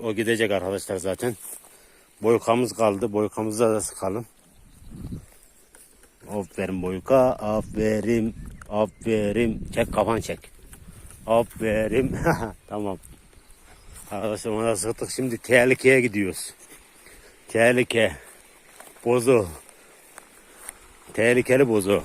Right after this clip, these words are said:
Şöyle saklayarak gideyim arkadaşlar. Kral. Babasının oğlu. Ne yapıyorsun oğlum? Ha? Oh, tamam, tamam, tamam, tamam, tamam. Gel. Gel benim oğlum, gel.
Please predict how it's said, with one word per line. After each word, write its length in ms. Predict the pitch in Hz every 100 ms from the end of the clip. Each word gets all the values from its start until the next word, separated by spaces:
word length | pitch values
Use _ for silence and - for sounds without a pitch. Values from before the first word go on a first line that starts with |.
| -
Şöyle 180 | 117 113
saklayarak 600 | 113 107 120 117 113 -
gideyim 260 | 107 101
arkadaşlar. 500 | 92 87 98 - 127 - - - - - - - - - - - - - - - - - - - - - - - - -
Kral. 380 | 135 180 160 - - - - - -
Babasının 420 | 131 151 143 175
oğlu. 440 | 180 190 190 185 - - - - -
Ne 80 | 147
yapıyorsun 320 | 170 165 147
oğlum? 360 | 147 151 156 147 - - - - -
Ha? 260 | 131 170 165 - - - - _ - - 90
Oh, 560 | 95 101 104 131 117 85
tamam, 260 | 113 113 78
tamam, 260 | 107 120 90 -
tamam, 240 | 123 110 78
tamam, 240 | 117 110 -
tamam. 220 | 123 104 -
Gel. 160 | 139 113 - - - - - - -
Gel 160 | 123 135
benim 240 | 143 123
oğlum, 220 | 107 95 95
gel. 160 | 135